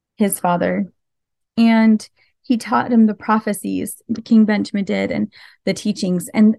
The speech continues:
it's the ki-, it just reminded me the same way that Nephi started his book. And even Enos in remembering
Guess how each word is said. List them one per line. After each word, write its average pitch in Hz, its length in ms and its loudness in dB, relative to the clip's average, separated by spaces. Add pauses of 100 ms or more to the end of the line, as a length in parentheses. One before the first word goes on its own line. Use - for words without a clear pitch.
it's 233 220 -6 (160)
the 277 160 -6
ki-, - 240 -10
it 254 160 2
just 277 200 -2
reminded 277 280 4
me 262 120 4
the 208 100 -2
same 196 240 -4
way 190 100 -4
that 175 160 -4
Nephi 175 380 -2
started 160 320 -2
his 175 200 -6
book. - 300 -6 (480)
And 190 480 -2 (1700)
even 247 360 4
Enos 202 380 2
in 190 160 0
remembering 180 720 -2